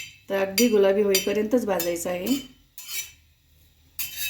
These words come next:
खोबरं आपलं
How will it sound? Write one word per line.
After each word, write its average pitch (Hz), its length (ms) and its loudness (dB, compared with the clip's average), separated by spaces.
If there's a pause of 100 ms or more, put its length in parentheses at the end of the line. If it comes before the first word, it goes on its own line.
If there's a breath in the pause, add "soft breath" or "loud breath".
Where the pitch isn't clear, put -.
(2750)
खोबरं 220 300 4
आपलं 233 220 4